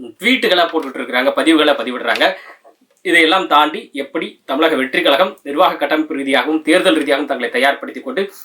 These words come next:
தங்கள் மீது இருக்கிற விமர்சனங்களை எதிர்த்து அவர்கள் ஸ்ட்ராங்கா நிக்க போறாங்க, அவர்களுக்கு எந்த மாதிரி ஓட்டு வங்கி இருக்கு, பேசுறதெல்லாம் ஓட்டா கன்வெர்ட் ஆயிடுமா,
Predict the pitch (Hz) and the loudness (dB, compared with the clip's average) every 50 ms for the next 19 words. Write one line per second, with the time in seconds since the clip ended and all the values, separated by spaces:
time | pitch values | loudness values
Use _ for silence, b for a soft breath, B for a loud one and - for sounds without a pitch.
0 | B _ 170 160 196 196 190 220 226 226 202 202 185 175 160 160 190 196 - - | B _ -2 0 2 2 2 4 4 4 4 4 2 4 4 4 4 4 4 2
1 | 214 190 180 180 185 160 131 B B B B _ - 156 160 160 214 202 - - | 2 2 4 4 2 2 0 B B B B _ -2 -2 0 2 0 0 0 -2
2 | 254 247 - - - 139 135 147 175 180 - - - 131 139 135 139 131 127 120 | -4 -4 -4 0 0 2 2 2 0 -2 -4 0 2 2 4 4 2 0 -2 -4
3 | - - - 135 123 117 107 104 104 123 123 - - b b b b b b b | -8 -8 -8 -4 -4 -4 -4 -2 0 0 0 0 -4 b b b b b b b
4 | - 123 117 135 139 135 135 - 143 143 151 185 185 175 170 180 202 240 247 - | -4 -2 0 0 0 -2 -2 0 0 2 4 4 4 4 4 2 0 -4 -8 -6
5 | 139 156 185 185 - 165 156 135 120 117 117 113 110 131 123 - 175 214 208 233 | -4 -2 -2 -2 0 0 0 0 0 -4 -6 -6 -6 -6 -2 0 2 2 2 2
6 | 202 196 208 208 196 175 180 180 202 180 - 160 160 - - 156 135 127 120 127 | 2 4 4 4 2 2 0 0 -2 -2 0 -2 -2 0 0 0 -2 -2 0 0
7 | 131 127 - | 0 0 -2